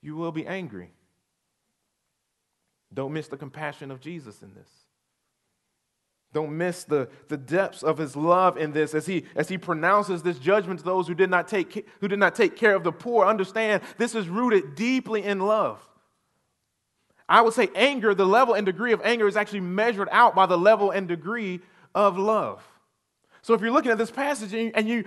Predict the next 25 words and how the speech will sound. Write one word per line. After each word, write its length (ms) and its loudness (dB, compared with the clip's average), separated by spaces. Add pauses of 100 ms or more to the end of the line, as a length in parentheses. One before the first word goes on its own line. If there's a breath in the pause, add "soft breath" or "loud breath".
(100)
and 100 0
you 80 0
don't 180 4
understand 680 2
why 300 6 (220)
Jesus 240 -6
will 200 -2
be 160 2
as 180 4
angry 520 -2 (160 loud breath)
as 200 4
he 200 -2
is 200 4
to 100 -6
do 180 -6
this 140 -2
thing, 160 2
then 140 -2
you 60 0
don't 140 4
understand 340 2
how 80 2
much 180 0
he 80 0
loves. 460 -2